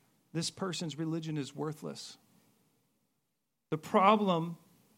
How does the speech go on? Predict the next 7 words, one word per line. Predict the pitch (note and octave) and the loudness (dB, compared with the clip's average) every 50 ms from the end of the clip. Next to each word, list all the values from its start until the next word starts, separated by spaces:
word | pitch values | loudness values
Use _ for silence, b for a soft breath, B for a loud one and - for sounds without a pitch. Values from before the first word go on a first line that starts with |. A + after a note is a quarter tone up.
| _ _ _ _ _ _ _ _ _ _ _ | _ _ _ _ _ _ _ _ _ _ _
with | - E3 E3 D#3+ - | -4 -2 -2 -2 -2
sin | - - - - G#3+ A3 G3+ F#3 E3+ F3 | -4 -2 4 6 6 8 6 6 2 2
and | E3+ E3 | 2 2
our | D#3+ D#3 | 2 2
lack | D#3+ F3 F3+ F3+ F3+ F3+ F3+ - - - - - | 4 4 2 2 2 0 -4 -8 -14 -20 -8 -4
of | - D3 C#3+ | -4 -4 -2
self-control | - - - F#3+ F#3 F3+ F3+ - - - D3+ D3 - - F3+ F3+ F3+ F3 E3 D#3 D3 C#3 | -2 -2 2 2 2 2 0 -2 -6 -6 -6 -6 -4 -2 -2 0 0 2 0 0 -2 -4